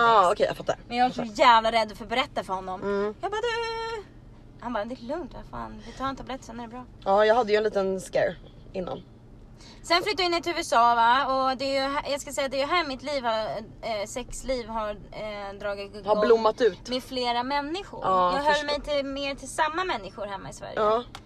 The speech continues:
Speaker 2: Eh, men här är,
Speaker 1: Men
Speaker 2: är
Speaker 1: det är så
Speaker 2: så
Speaker 1: mycket
Speaker 2: lätt.
Speaker 1: snygga män här, så
Speaker 2: Ja,
Speaker 1: att
Speaker 2: men
Speaker 1: det
Speaker 2: det
Speaker 1: är,
Speaker 2: går
Speaker 1: det
Speaker 2: inte.
Speaker 1: är
Speaker 2: Jag kan
Speaker 1: svårt.
Speaker 2: inte, jag kan inte. Jag,
Speaker 1: Nej,
Speaker 2: jag,
Speaker 1: det är
Speaker 2: jag förstår
Speaker 1: svårt.
Speaker 2: inte varför jag ska inte hålla mig. Alltså, jag, jag går med män som jag träffar på gatan. Så att, eh, förstår, jag fick ju klamydia här också, va? några
Speaker 1: Ja.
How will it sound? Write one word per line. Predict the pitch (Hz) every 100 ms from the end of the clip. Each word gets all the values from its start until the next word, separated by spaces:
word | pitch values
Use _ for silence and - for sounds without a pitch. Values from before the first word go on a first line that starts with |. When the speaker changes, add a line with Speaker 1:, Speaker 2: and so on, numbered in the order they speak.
| - - - - - -
Speaker 2:
Eh, | - 220 220 214 214 208 - - - - - - - - - -
men | 262 262 247
här | 240 247 302 277
är, | 247 233 - 240 226 -
Speaker 1:
Men | 226
Speaker 2:
är |
Speaker 1:
det | 190 190
är |
så | 262
Speaker 2:
så | 247
Speaker 1:
mycket | 220 190
Speaker 2:
lätt. | 180
Speaker 1:
snygga | 190 170
män | 185 240 175
här, | 156
så | -
Speaker 2:
Ja, |
Speaker 1:
att | 392
Speaker 2:
men | 392
Speaker 1:
det |
Speaker 2:
det | 554
Speaker 1:
är, | 494
Speaker 2:
går | 554
Speaker 1:
det | 605
Speaker 2:
inte. | 339
Speaker 1:
är | 269
Speaker 2:
Jag | 240
kan | 494
Speaker 1:
svårt. | 494 494
Speaker 2:
inte, | 349
jag |
kan | - 480 453
inte. | 330
Jag, | 330
Speaker 1:
Nej, | -
Speaker 2:
jag, | 381 381
Speaker 1:
det |
är | -
Speaker 2:
jag | 403
förstår | 381 403
Speaker 1:
svårt. |
Speaker 2:
inte | 339 349
varför | 320 349 339
jag | 311
ska | - 285
inte | 285 269 302
hålla | 285 233 180
mig. | 202 -
Alltså, | 359
jag, | 381 359 349
jag | 349 359
går |
med | 339 294
män | 254 226 233
som | 240
jag | 214
träffar | 233 208
på | 208
gatan. | 196 190 190 202 -
Så | -
att, | 302 -
eh, | 302 294 277 269 262
förstår, | 294 311
jag | 277 269
fick | 269
ju | 285
klamydia | 285 269 240 233
här | 233 220
också, | 214 202
va? | 185 214
några | 220 202
Speaker 1:
Ja. | 196 190 190